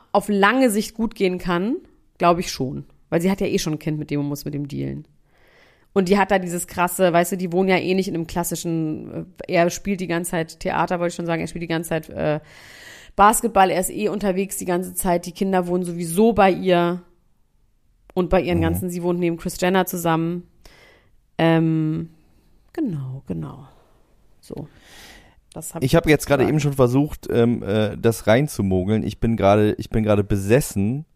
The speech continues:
Speaker 2: von Jan Ulrich. Bin ich ja sowieso schon
Speaker 1: Hast du diese
Speaker 2: irgendwie länger
Speaker 1: Doku
Speaker 2: gewesen.
Speaker 1: geguckt?
Speaker 2: Ähm, die Doku hab ich noch nicht gesehen.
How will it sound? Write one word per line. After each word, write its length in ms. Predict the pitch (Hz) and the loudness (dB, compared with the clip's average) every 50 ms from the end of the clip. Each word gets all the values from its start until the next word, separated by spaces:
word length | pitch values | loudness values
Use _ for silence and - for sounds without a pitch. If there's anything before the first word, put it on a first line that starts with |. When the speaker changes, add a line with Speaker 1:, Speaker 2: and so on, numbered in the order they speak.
| _ _ _ - | _ _ _ -14
Speaker 2:
von 300 | - - - 117 113 117 | -10 0 2 4 4 6
Jan 200 | 110 110 107 110 | 4 4 4 4
Ulrich. 600 | - 101 120 123 117 90 90 90 117 - - - _ _ _ - | 2 4 4 4 4 4 2 0 0 -2 -8 -16 _ _ _ -4
Bin 120 | 104 110 | -2 0
ich 60 | 110 | 2
ja 100 | 113 101 | 2 2
sowieso 420 | 104 104 101 104 98 107 123 135 147 | 2 2 0 0 0 0 0 0 0
schon 160 | - - 117 | 0 0 0
Speaker 1:
Hast 140 | 214 214 220 | 0 0 0
du 40 | 233 | -2
diese 140 | 110 110 113 | 0 0 0
Speaker 2:
irgendwie 160 | 95 98 - | 2 4 4
länger 160 | - - 220 | 4 4 4
Speaker 1:
Doku 120 | 208 214 208 - | 2 2 2 0
Speaker 2:
gewesen. 280 | 120 110 117 226 - - 147 156 | 0 2 4 4 4 2 0 -4
Speaker 1:
geguckt? 180 | 190 269 - - - _ _ _ _ _ _ _ _ - - - - - - - _ - _ | -8 -10 -12 -18 -20 _ _ _ _ _ _ _ _ -20 -20 -20 -20 -20 -20 -20 _ -6 _
Speaker 2:
Ähm, 200 | - 113 117 113 | 2 2 2 2
die 120 | 113 113 | 2 2
Doku 220 | 110 139 147 175 151 | 2 2 4 4 4
hab 80 | 127 | 4
ich 80 | 139 127 | 4 2
noch 80 | 131 | 0
nicht 160 | 127 143 147 - | 0 0 -2 -4
gesehen. 260 | 147 135 143 135 | -2 -2 -2 -4